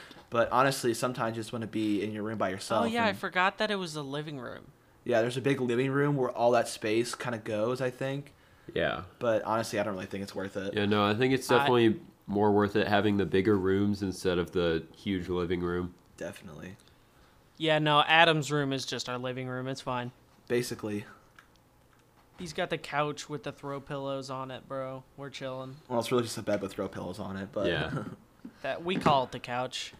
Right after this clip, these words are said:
Speaker 1: Uh-huh.
Speaker 2: I still think it might be a good idea to, uh, loft that bed and then find, like, some furniture to put under it so we could have a double-decker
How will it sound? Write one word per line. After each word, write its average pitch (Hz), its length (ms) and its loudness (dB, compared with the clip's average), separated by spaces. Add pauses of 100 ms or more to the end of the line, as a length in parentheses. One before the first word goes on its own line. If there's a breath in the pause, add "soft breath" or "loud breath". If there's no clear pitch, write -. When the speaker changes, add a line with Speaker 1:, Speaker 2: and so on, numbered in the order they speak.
(180)
Speaker 1:
Uh-huh. 95 260 -6 (840 soft breath)
Speaker 2:
I 180 120 2
still 349 260 0
think 233 280 2
it 208 120 2
might 160 280 6
be 170 100 2
a 165 60 2
good 156 180 2
idea 151 440 4
to, 147 440 -4
uh, 135 380 0
loft 143 500 6
that 139 260 4
bed 143 340 2
and 139 240 -6
then 139 160 -4
find, 143 580 0
like, 135 300 -6
some 147 260 -6
furniture 147 540 -2
to 143 80 2
put 151 180 2
under 139 360 0
it 127 140 -4
so 139 120 -10
we 135 100 -10
could 139 100 -6
have 139 120 -4
a 139 40 -6
double-decker 139 960 -4